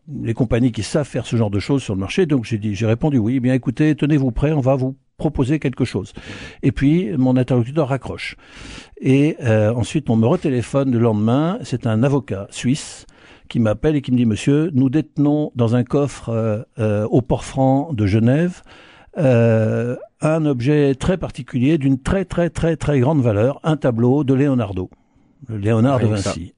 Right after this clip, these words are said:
Speaker 1: Ah,
Speaker 2: <laughs>
Speaker 1: bon, et, et, eh bien, euh, voilà, nous cherchons à l'assurer en attente de sa, de son expertise. <laughs> « Comment ça, son expertise n'est pas faite et vous voulez assurer qu'on, et, et ça, et ça coûte quoi, tout ça ? »
Speaker 2: Donc, il voulait d'abord assurer avant d'expertiser.
Speaker 1: Exactement.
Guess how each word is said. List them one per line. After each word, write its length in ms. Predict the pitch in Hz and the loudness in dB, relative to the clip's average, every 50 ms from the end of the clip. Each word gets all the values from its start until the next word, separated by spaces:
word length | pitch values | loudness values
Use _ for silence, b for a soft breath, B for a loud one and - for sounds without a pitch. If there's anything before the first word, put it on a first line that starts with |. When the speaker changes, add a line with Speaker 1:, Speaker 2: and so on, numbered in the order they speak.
| _ _ | _ _
Speaker 1:
Ah, 180 | - 120 113 104 - 160 | -2 -2 -2 0 0 0
Speaker 2:
<laughs> 120 | 151 110 | 0 2
Speaker 1:
bon, 320 | 101 107 117 160 214 196 - - | 2 2 4 2 2 0 -4 -6
et, 440 | 120 113 113 120 - - 123 135 160 | -6 -4 -4 -4 -2 0 2 2 2
et, 140 | 196 - B B B B B B B B B B | 2 0 B B B B B B B B B B
eh 100 | 156 123 | 0 2
bien, 380 | 113 131 143 160 170 180 196 - | 4 4 4 4 2 -2 -2 -2
euh, 320 | 147 123 120 117 110 110 110 | 0 2 2 2 2 2 2
voilà, 200 | 101 120 113 120 | 2 2 2 2
nous 120 | 147 147 135 | 2 2 0
cherchons 540 | - - 120 - - - 151 151 151 147 127 | -2 -2 -4 -4 -2 0 2 2 2 2 2
à 120 | 113 117 | 0 0
l'assurer 500 | 117 135 123 - - 120 101 131 147 170 | 0 0 -2 -2 -4 -2 0 2 0 0
en 160 | 180 156 143 151 | 0 0 0 0
attente 520 | 151 - - 156 165 170 - - - - | 0 0 0 0 0 0 -2 -6 -10 -4
de 140 | - 139 131 | 0 0 0
sa, 340 | - - - 139 139 147 147 B B B B B B B B | 0 0 -2 0 0 0 -4 B B B B B B B B
de 60 | - 139 | -2 -2
son 180 | - - 156 | 0 2 0
expertise. 720 | 170 170 - - 196 165 - - 160 120 98 92 87 - - _ _ _ _ _ _ - | 0 0 -2 -2 -4 -4 -4 -2 -2 -2 -2 -2 -6 -10 -18 _ _ _ _ _ _ -6
<laughs> « 60 | - - 190 - | -6 -6 -6 -4
Comment 160 | - - - | -4 -4 -2
ça, 120 | - - - | -2 -2 -2
son 140 | - - 147 | 0 0 -2
expertise 460 | 135 - - 135 120 - - 135 123 | -2 -2 -2 -4 -4 -2 -2 -2 0
n'est 80 | 131 | -2
pas 160 | 113 - 127 - | -4 -4 -4 -4
faite 320 | - 185 190 190 - - | -2 -2 -2 -2 -4 -4
et 120 | 143 131 | -2 -2
vous 60 | 127 123 | 0 0
voulez 160 | 123 123 127 | 0 0 0
assurer 360 | 127 120 - - 135 160 160 | 0 -2 -2 0 0 0 0
qu'on, 120 | - - 143 - | 0 -2 -2 0
et, 100 | 170 120 - 160 139 113 131 - | 0 -2 -2 -2 -2 -2 -2 0
et 100 | 131 110 | -2 -4
ça, 160 | - - 127 | -2 -2 -2
et 80 | 147 | -2
ça 160 | 135 - - 123 | 0 0 -2 -2
coûte 220 | - - 135 - | -2 -4 -8 -4
quoi, 180 | - 160 170 180 | 0 0 0 0
tout 140 | 170 135 | 0 -2
ça ? » 180 | 117 - 156 170 - | -6 -4 -4 -4 0
Speaker 2:
Donc, 180 | 127 131 120 - | -2 -2 0 2
il 60 | 135 | 2
voulait 180 | 127 139 151 160 | 4 4 4 4
d'abord 420 | 143 127 151 143 147 165 156 139 | 4 2 0 2 2 0 2 2
assurer 360 | 139 - - - 139 143 165 | 0 -2 0 0 2 4 4
avant 180 | 170 143 147 156 | 4 4 2 2
d'expertiser. 500 | 143 139 127 - - 120 - - 123 110 | 0 0 -2 -2 -4 -4 -2 -2 0 2
Speaker 1:
Exactement. 540 | 156 165 135 143 139 - - 127 95 90 | 2 2 0 -2 -4 -4 -4 -6 -8 -8